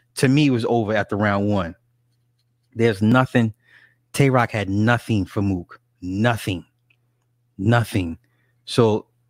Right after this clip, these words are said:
<laughs> man. And then he said,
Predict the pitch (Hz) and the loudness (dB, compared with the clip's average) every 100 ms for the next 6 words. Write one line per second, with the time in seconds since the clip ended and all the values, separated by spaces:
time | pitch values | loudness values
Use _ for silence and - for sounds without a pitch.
0 | - - - 95 - - - _ - 101 | -6 -4 -2 -6 -8 -20 -20 _ 0 4
1 | 156 180 151 107 90 95 104 _ _ _ | 6 6 4 2 -2 -6 -14 _ _ _
2 | _ _ _ _ _ _ _ _ _ 127 | _ _ _ _ _ _ _ _ _ 2
3 | 123 147 139 139 - 143 135 123 | 6 6 6 4 4 4 6 4